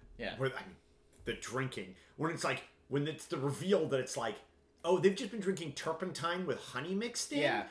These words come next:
Speaker 1: Well,
Speaker 2: Like,
Speaker 1: that comes later
Speaker 2: yeah,
Speaker 1: because
Speaker 2: the,
Speaker 1: they run out of,
Speaker 2: the,
Speaker 1: like, all the regular
Speaker 2: the
Speaker 1: stuff.
Speaker 2: regular booze,
Speaker 1: Yeah.
Speaker 2: and it's just like, and it's just like, "Oh,"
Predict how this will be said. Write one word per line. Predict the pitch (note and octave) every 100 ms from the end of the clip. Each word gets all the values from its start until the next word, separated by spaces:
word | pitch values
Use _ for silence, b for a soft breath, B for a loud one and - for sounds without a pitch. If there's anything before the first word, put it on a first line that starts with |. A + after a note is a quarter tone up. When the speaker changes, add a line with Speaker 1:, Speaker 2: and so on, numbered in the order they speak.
| B -
Speaker 1:
Well, | F3+
Speaker 2:
Like, | F3+ -
Speaker 1:
that |
comes | E3+ B2+
later | D3 E3+ C#3+
Speaker 2:
yeah, | C4+ A3+
Speaker 1:
because | G#3
Speaker 2:
the, |
Speaker 1:
they | E3
run | C#3+ D3+ D#3
out | D3+ C#3
of, |
Speaker 2:
the, | G3
Speaker 1:
like, | C3+ B2
all | B2+
the | A#2+
regular | A#2 C3 A#2+
Speaker 2:
the | F3+
Speaker 1:
stuff. | F3+
Speaker 2:
regular | G3+ G#3+ F3+
booze, | D3+ C#3 C#3 C3
Speaker 1:
Yeah. | B2 F#2+
Speaker 2:
and | F#3 F3
it's | C#3+
just | D#3 E3+
like, | D3 C3+ B B
and | E3+ D#3
it's | D#3
just | D#3 C#3+
like, | A#2+ A#2+ - - _ -
"Oh," | A3 A3